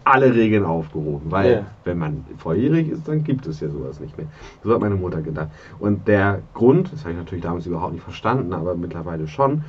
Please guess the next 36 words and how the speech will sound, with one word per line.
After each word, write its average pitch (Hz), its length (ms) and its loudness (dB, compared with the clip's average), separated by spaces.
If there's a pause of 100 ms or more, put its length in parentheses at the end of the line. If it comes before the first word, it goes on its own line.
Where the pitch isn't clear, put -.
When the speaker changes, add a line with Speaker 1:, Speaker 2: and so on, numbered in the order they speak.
(260)
Speaker 1:
der - 80 -2
Grund 135 200 6
war 120 100 4
natürlich, 117 540 2
weil - 180 0
meine 98 180 0
Mutter 90 380 -2
hat 85 100 -10
sich 131 240 -2
beständig 117 840 0
Sorgen 98 340 4
gemacht, 78 200 2
Speaker 2:
Ja. 104 100 4
Speaker 1:
dass 113 140 2
irgendwas 78 320 -6
passieren 147 380 2
könnte. 78 420 -2
Dass 127 160 -12
ich - 160 -14 (540)
irgendwie 82 400 -2
einen 95 200 -2
Unfall 151 580 4
hab 127 240 2
und 92 120 -2
sie 90 120 -6
das 92 180 -2
nicht 120 120 0
mitkriegt, 139 500 2
weil 85 120 0
sie 85 120 -6
schon 107 180 -4
schläfrig 139 580 2
nach 127 180 0
Hause 123 380 -2
kommen 113 400 -4 (320)
darf. 107 380 -2